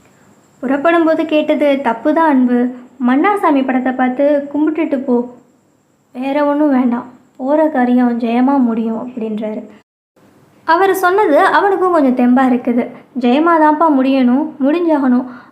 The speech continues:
அதே சமயம் ஒரு விஷயத்தை தெரிஞ்சுக்க, நம்ம மன்னார் சமாதி இப்ப முன்ன மாதிரி இல்ல. அது ரெண்டா இப்ப பிளந்து கிடக்கு.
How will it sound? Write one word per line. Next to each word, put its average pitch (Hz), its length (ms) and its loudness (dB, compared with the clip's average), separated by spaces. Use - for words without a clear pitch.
அதே 247 240 0
சமயம் 302 500 2
ஒரு 254 160 2
விஷயத்தை 302 400 0
தெரிஞ்சுக்க, 262 540 -2
நம்ம 233 200 -4
மன்னார் 240 360 0
சமாதி 254 500 0
இப்ப 240 280 -4
முன்ன 240 300 2
மாதிரி 262 260 0
இல்ல. 254 280 2
அது 262 480 2
ரெண்டா 277 380 2
இப்ப 320 180 0
பிளந்து 277 380 0
கிடக்கு. 269 380 -2